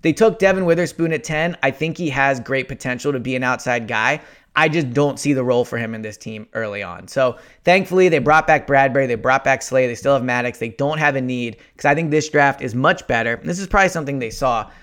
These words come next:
for guys that are gonna take a year or two to get ready. But man, in two years, could be really good starters. So thank you to everybody for listening to another one of E S P's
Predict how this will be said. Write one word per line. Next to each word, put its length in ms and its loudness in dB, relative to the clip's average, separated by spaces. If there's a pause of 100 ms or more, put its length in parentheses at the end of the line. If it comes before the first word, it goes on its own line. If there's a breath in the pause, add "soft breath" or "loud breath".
for 160 0
guys 300 2
that 80 0
are 40 -2
gonna 140 -4
take 300 0
a 40 0
year 280 0
or 40 -2
two 240 -4
to 80 -4
get 220 -4
ready. 400 0 (180 loud breath)
But 120 -4
man, 340 0
in 80 -8
two 160 -2
years, 380 0 (120)
could 140 -4
be 80 -6
really 240 -4
good 200 -10
starters. 380 -14
So 280 -2 (340 loud breath)
thank 300 4
you 100 4
to 80 6
everybody 540 4
for 160 -4
listening 480 -2
to 100 -6
another 380 2
one 200 0
of 80 -2
E 140 0
S 140 -2
P's 340 -4